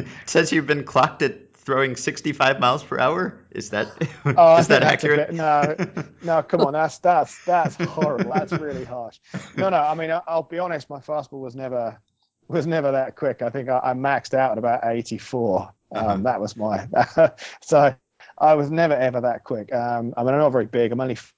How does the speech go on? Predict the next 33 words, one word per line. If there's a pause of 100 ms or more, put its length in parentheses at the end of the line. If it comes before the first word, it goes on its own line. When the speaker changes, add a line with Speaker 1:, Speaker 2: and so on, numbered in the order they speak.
(140)
Speaker 2:
five
foot
ten. (200)
So, (460)
you
know,
I
tried
out. (220)
You
know,
I
got
a, (160)
got
a
few
invites
to
some
open
tryouts.
You
know,
nothing
major. (240)
Um, (920)
it,
I
did,
did
okay.
Um,